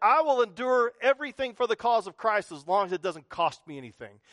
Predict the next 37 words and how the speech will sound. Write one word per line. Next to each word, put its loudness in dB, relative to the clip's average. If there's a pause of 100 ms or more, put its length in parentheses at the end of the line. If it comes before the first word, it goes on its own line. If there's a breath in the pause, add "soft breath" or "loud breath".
(120)
as -6
long 2
as -6
it -4
doesn't -4
make -10
me -12
lose -6
my -4
influence, -14
as -8
long 0
as -2
it -2
doesn't -4 (480)
fill 0
in -6
the -6
blank"? -6 (580)
Again, -8
whatever -2
that -2
blank -8
is -4
that -14
you're -8
filling -10
in, -12
that's -6
your -10
idol. -12 (800)
And -6
we -6
have 0
to -8
make -8
sure -2